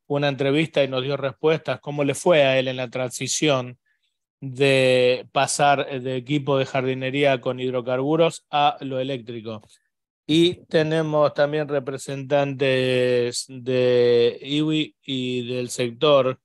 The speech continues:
de jardinería, quien administran los programas de descuento estatal, donde pueden recibir descuentos por comprar equipos eléctricos.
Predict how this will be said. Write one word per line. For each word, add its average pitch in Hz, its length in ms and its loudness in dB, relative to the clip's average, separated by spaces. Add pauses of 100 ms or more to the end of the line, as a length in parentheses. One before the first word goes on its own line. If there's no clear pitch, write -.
(120)
de 120 920 0
jardinería, 127 840 -2 (1040)
quien 123 880 0
administran 135 840 -2
los 131 120 0
programas 139 540 2
de 127 160 -4
descuento 131 640 -2
estatal, 131 640 0
donde 127 220 -6
pueden 139 280 -2
recibir 131 500 -4
descuentos 131 920 -2
por 123 180 -2
comprar 131 340 0
equipos 127 460 -6
eléctricos. 123 720 -4